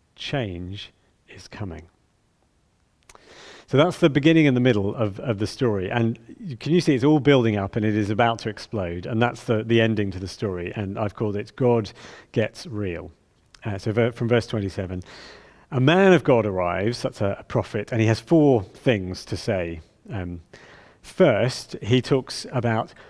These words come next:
all that God has done for Eli over many years. Um, verse twenty-eight, God says, "I chose your ancestor out of all the tribes of Israel to be my priest." He's saying, "Eli, you and your family as priests, you go way back, and I, I have,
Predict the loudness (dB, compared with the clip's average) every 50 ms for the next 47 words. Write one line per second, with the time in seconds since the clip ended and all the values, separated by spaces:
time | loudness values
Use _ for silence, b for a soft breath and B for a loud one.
0 | B B B -4 -2 0 0 0 0 0 0 -2 -2 -2 -2 -4 0 0 0 2
1 | 0 -2 -4 -4 -2 0 2 2 2 0 0 0 0 2 2 2 4 4 4 4
2 | 4 4 6 4 4 4 2 -2 -4 -8 -12 -14 -16 -20 -20 _ b b b b
3 | b b -10 -6 -6 -6 -6 -8 -10 _ _ 0 2 2 2 2 2 0 2 4
4 | 4 4 2 2 -2 -6 -14 -16 _ _ -12 -2 0 2 2 2 0 -2 -2 0
5 | -2 -2 -2 -4 -2 0 2 2 2 2 2 2 2 0 0 2 2 4 4 4
6 | 4 4 4 2 2 2 0 -4 -2 0 2 4 4 4 6 6 4 4 4 2
7 | 0 0 0 2 2 2 2 2 2 4 4 4 4 4 2 2 2 0 0 0
8 | 2 2 2 2 0 -2 0 0 2 2 0 -2 -4 -8 -2 -2 -2 0 2 2
9 | 4 4 4 4 2 B B B B B 2 2 4 4 4 2 4 4 4 4
10 | 6 4 4 2 0 2 2 4 4 4 2 0 0 2 2 2 2 0 0 2
11 | 4 4 4 4 4 4 2 2 2 0 -2 0 2 2 4 4 4 4 2 2
12 | 2 2 2 4 4 2 2 0